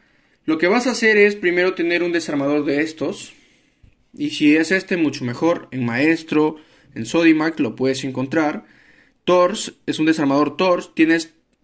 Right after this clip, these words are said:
T diez para un lado, para los pernos grandes, que te va a servir. Y tienes T seis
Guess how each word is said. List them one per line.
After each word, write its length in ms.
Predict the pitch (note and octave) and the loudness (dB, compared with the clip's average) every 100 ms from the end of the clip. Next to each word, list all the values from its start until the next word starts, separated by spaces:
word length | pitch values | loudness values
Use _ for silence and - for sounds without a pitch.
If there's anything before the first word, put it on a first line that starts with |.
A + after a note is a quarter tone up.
| _ | _
T 160 | - E3+ | -2 2
diez 260 | E3+ F#3 E3+ | 4 2 0
para 240 | D#3 D3 | 0 2
un 160 | D#3+ F3+ | 4 4
lado, 500 | G3 F3 F#3 - _ _ _ | 2 2 -2 -4 _ _ _
para 240 | - C3 B2+ | -4 -2 -2
los 160 | B2+ | -4
pernos 360 | - D3+ D3+ D3+ | -2 -2 0 0
grandes, 520 | F3 G3+ D3+ D3 F#3+ - | 0 0 0 -2 -4 -10
que 120 | - A#2+ | -12 -10
te 100 | A#2 | -6
va 120 | C3 | -6
a 20 | |
servir. 500 | C3+ E3+ - G2+ - - _ _ _ _ _ | -4 0 0 0 -4 -20 _ _ _ _ _
Y 100 | D#3 | -4
tienes 560 | D#3+ G3+ G#3 G#3 G3+ - | 0 2 2 0 -2 -4
T 220 | G#3 G#3 | -2 -2
seis 720 | - A3 G3+ F3 G#3 - - | -2 0 2 2 -2 -14 -18